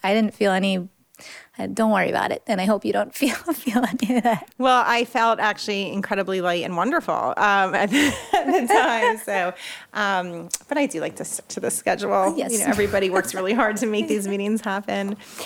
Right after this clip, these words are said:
Speaker 2: And well, thank you so much for being here. I know you're visiting from out of town. Where are you based?
Speaker 1: Uh, in San Francisco.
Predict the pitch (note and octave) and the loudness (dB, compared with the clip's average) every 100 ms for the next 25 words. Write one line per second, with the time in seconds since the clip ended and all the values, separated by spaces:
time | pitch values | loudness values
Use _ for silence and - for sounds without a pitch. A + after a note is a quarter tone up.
0 | - A3 A3 A3 A#3+ C4+ C4 A#3+ A#3 A#3+ | -6 2 2 4 2 2 2 2 2 0
1 | G#3 G3+ G3+ G3+ G3+ G3 F#3+ F3+ G3 F#3+ | 2 2 4 2 2 2 2 0 0 0
2 | F#3+ G3 F3 F#3+ - F#3 F3 F#3 G3+ G#3+ | -2 0 0 0 -2 0 0 2 2 2
3 | F3+ C#3+ - - - A#3+ A3 A3 A3 A3+ | 0 -2 -6 -8 0 2 2 2 0 0
4 | A3+ G3+ - D#3 | 0 0 0 0